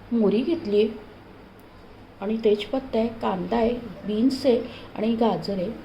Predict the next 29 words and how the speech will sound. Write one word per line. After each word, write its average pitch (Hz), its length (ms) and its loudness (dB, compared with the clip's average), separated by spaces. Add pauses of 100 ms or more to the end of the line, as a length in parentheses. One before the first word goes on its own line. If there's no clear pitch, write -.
(240)
वाटाणे 220 540 0
घेतले. 240 340 0 (420)
आणि 262 120 2
याच्यात 269 340 0
आपण 277 220 0
वाटण 262 460 -2
करणार 285 360 0
आहे 285 100 0
ते, 277 160 0 (540)
अं, 208 300 -8 (120)
कोथिंबीर, 247 560 2 (180)
लसूण, 233 500 4 (160)
हिरवी 240 160 4
मिरची 240 460 2 (360)
आणि 226 340 4
लवंग, 220 300 4 (260)
दालचिनी 226 800 0 (280)
आणि 226 160 2
मिरे 269 340 4 (720)
असं 240 200 -4
आपण 262 140 2
हे 285 140 2
सगळं 277 280 2
वाटून 247 420 2
घेऊया. 220 320 2 (460)
आणि 247 180 0
तांदूळ 226 520 2
घेऊन 233 260 2
दिले, 180 320 -2